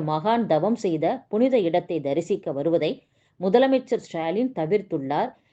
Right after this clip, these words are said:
இது எத்தகைய ஹிந்து விரோத மனநிலை என்பதை ஒவ்வொருவரும் புரிந்து கொள்ள வேண்டும். இந்த இடத்தில் திருவள்ளுவர் சிலை அமைக்க வேண்டும் என வலியுறுத்தியதே விவேகானந்தருக்காக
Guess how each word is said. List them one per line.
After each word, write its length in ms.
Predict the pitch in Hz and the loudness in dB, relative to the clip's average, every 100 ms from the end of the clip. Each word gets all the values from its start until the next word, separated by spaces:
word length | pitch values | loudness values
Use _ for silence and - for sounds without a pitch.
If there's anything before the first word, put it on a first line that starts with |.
| _ | _
இது 260 | 185 185 233 - - 175 | 0 4 2 2 -4 -4
எத்தகைய 420 | - 240 196 202 247 - | -2 -2 0 -2 -4 -4
ஹிந்து 260 | 226 247 240 | -4 -2 0
விரோத 300 | 196 196 180 156 | 0 0 -2 -4
மனநிலை 400 | 156 196 196 180 151 | -6 -6 -4 -4 -4
என்பதை 300 | 160 170 160 220 - 160 | -4 -2 -2 -4 -6 -4
ஒவ்வொருவரும் 580 | 196 240 247 185 190 220 | 0 0 2 0 -2 -4
புரிந்து 300 | 185 202 185 | -6 -4 -4
கொள்ள 160 | 165 151 143 | -4 -4 -4
வேண்டும். 280 | 143 165 - _ _ _ _ - | -6 -6 -8 _ _ _ _ -8
இந்த 300 | 214 269 277 214 | -2 0 0 0
இடத்தில் 360 | 226 226 302 - | 0 -2 -8 -8
திருவள்ளுவர் 520 | 226 247 233 220 196 | -4 -4 -2 -4 -4
சிலை 200 | - 190 233 180 | -8 -10 -10 -10
அமைக்க 240 | 202 196 180 | -10 -10 -12
வேண்டும் 260 | 170 165 151 | -10 -12 -12
என 140 | 160 143 - 180 | -12 -12 -4 -2
வலியுறுத்தியதே 720 | 208 220 180 - 160 160 180 175 - - _ | -2 -2 -4 -6 -6 -2 0 -2 -6 -20 _
விவேகானந்தருக்காக 1120 | 190 220 269 294 247 226 202 185 180 165 240 | 4 6 6 2 -2 0 -2 -2 -2 -4 -4